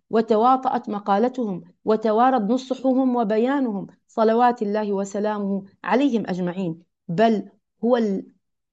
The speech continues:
من الأسس العظام التي قامت عليها دعوة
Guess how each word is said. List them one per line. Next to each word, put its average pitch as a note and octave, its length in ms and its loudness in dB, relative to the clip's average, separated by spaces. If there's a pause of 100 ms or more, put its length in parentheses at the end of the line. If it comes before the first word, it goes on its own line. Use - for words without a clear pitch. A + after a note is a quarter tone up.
من G#3+ 160 0
الأسس E4 720 -2
العظام G3 680 -4 (480)
التي G#3+ 300 0
قامت C4+ 440 0
عليها B3 260 2
دعوة B3+ 360 2